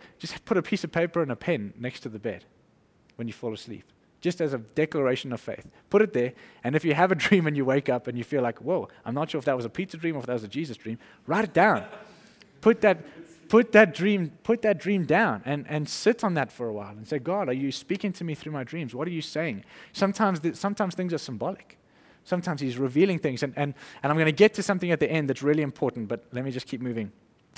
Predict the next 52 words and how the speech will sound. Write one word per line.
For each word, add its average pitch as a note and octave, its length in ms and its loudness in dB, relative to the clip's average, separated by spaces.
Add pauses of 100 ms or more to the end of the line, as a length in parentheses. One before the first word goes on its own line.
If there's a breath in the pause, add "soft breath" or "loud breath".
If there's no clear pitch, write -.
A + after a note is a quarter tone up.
(120)
Visions, C3 560 2
another F3+ 260 0
one, C3 160 -2
is A2 100 -6
so F#3+ 140 -6
important. E3+ 480 -4 (260 loud breath)
God F#3+ 200 6
can G3+ 120 -4
give F3 160 0
you F3 120 0
visions. D3 400 0
See, G3 100 -2
there's E3+ 160 4
different A3+ 360 -2
ways E3+ 340 4 (240 loud breath)
that D3+ 100 2
God D3+ 180 2
gives D#3+ 200 2
you C3+ 80 0
visions. D#3 340 2
Sometimes G#3 380 2
you E3 60 -8
get F3+ 120 8
an D#3 140 4
open E3+ 320 2
vision. G#2 280 -8
What C#3 120 -2
do F3 60 0
I - 20 0
mean E3 160 -2
by D#3 100 0
open E3+ 260 -4
vision? D#3+ 220 -4
I D3 40 -4
mean, D3+ 160 -2
your D3 120 6
eyes F3 300 2
are D3 80 2
literally D#3+ 320 -2
open D#3+ 280 -2
and D3 120 -2
something E3 340 -4
is C#3+ 140 0
happening F3 400 -2
in D#3 80 -4
the C#3+ 80 -2
spirit C#3 320 -2
right C3 200 0
in C#3 80 -8
front C#3+ 200 -6
of G2 100 -10
you. D2 120 -18